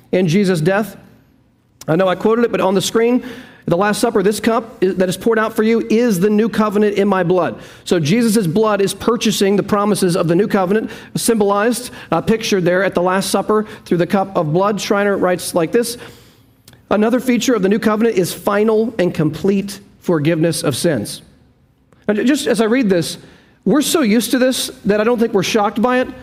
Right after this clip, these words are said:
Imagine living in the old covenant where every year there's a new, uh,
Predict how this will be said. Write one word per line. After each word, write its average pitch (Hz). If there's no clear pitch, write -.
Imagine 254
living 208
in 208
the 214
old 226
covenant 202
where 190
every 214
year 214
there's 180
a 180
new, 202
uh, 175